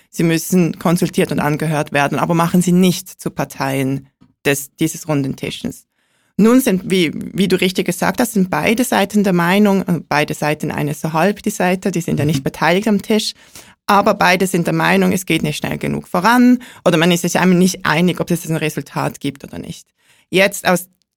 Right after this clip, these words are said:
Speaker 1: was die lokalen Gemeinschaften tun können, ist einfach wiederum vor ein nationales Gericht zu ziehen und zu sagen, hey, wir wollen, dass dieser Verfassungsgerichtshofentscheid auch wirklich durchgesetzt wird. Es gibt inzwischen auch Reports von anderen staatlichen Institutionen in Kolumbien, die belegen,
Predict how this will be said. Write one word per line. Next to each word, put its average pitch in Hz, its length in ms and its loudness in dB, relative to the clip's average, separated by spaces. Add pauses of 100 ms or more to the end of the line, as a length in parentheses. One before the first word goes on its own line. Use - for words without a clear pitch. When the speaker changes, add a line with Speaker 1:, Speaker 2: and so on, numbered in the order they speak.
(300)
Speaker 1:
was 175 240 0
die 185 80 2
lokalen 170 400 2
Gemeinschaften 180 680 -2
tun 285 300 4
können, 185 300 2
ist 185 140 -2
einfach 185 260 0
wiederum 180 560 2
vor 160 160 -4
ein 165 140 0
nationales 156 580 -2
Gericht 214 340 -2
zu 214 140 -2
ziehen 190 280 0
und 180 40 2
zu 180 80 -4
sagen, 170 300 0
hey, 185 400 4 (240)
wir 160 160 0
wollen, 170 200 2
dass 175 140 -2
dieser 170 240 -2
Verfassungsgerichtshofentscheid 160 2000 -2
auch 165 180 0
wirklich 156 280 -4
durchgesetzt - 600 -2
wird. - 300 -8 (480)
Es 180 140 -2
gibt 190 180 0
inzwischen 170 400 2 (220)
auch 165 160 0
Reports 202 540 0
von 185 120 0
anderen 202 440 2
staatlichen 170 500 -2
Institutionen 160 600 -2
in 156 40 -4
Kolumbien, 180 540 4
die 160 100 -2
belegen, 160 460 0